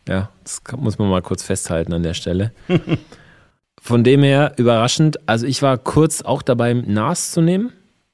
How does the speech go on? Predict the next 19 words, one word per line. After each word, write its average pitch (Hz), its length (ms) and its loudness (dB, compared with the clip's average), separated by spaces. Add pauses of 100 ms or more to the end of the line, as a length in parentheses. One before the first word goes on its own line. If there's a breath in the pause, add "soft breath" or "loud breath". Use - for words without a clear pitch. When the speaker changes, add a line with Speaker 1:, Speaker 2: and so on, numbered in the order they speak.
(280)
Speaker 1:
hab 113 180 -2
mich 135 200 0
dann 123 140 2
aber 117 220 0
tatsächlich 113 380 -4
gegen 127 300 2
Nas 90 280 0
Speaker 2:
<laughs> - 0 -
Speaker 1:
entschieden, 98 540 0 (420 loud breath)
hab 123 160 0
aber 127 200 4
trotzdem 131 380 -2
so - 140 0
ein 98 80 4
Speaker 2:
Hat's 113 220 0
Speaker 1:
bisschen 117 140 2
Speaker 2:
einen 113 80 0
bestimmten 113 380 -4
Song? 104 240 -2